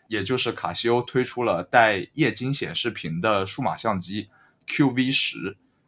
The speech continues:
这也是一部具有历史意义的相机。虽然大家现在都会说是柯达发明了第一台数码相机，但是把屏幕用在相机上的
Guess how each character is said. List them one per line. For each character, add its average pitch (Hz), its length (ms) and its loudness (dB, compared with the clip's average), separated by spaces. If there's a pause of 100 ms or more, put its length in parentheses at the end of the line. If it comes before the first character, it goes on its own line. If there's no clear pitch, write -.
这 127 140 4
也 98 200 2
是 110 160 -2
一 104 60 -4
部 107 180 -4
具 107 180 -6
有 92 120 0
历 160 180 -2
史 85 160 -2
意 82 140 -4
义 87 80 -2
的 80 100 -8
相 82 260 -6
机。 - 280 -14 (320)
虽 120 160 2
然 117 100 6
大 113 60 10
家 113 200 10
现 120 80 0
在 107 60 2
都 101 140 0
会 101 120 0
说 98 220 -2
是 98 240 -2
柯 110 220 -4
达 95 200 4
发 101 200 2
明 90 160 -2
了 92 120 -4
第 98 160 -6
一 104 60 0
台 92 180 -6
数 113 120 -6
码 85 160 0
相 90 200 -2
机， 80 280 -10 (280)
但 120 140 2
是 - 140 -4
把 85 200 0
屏 87 220 -6
幕 123 300 -2
用 117 120 -2
在 92 200 -2
相 92 200 -4
机 90 160 -6
上 87 220 0
的 65 160 -10